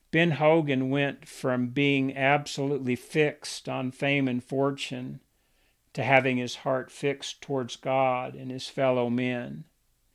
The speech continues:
And he was more than willing to exchange the glory that he had had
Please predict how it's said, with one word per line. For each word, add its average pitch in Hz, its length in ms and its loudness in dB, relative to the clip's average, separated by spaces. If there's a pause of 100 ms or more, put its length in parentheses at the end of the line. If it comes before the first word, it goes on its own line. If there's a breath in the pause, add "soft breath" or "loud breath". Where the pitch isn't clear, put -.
(300 loud breath)
And 135 180 6
he 165 140 6
was 147 180 0
more 151 300 6
than 139 200 0
willing 139 280 2
to 143 100 0
exchange 143 640 2
the 143 80 -4
glory 143 580 6
that 127 220 -6
he 139 180 2
had 123 160 0
had 135 600 2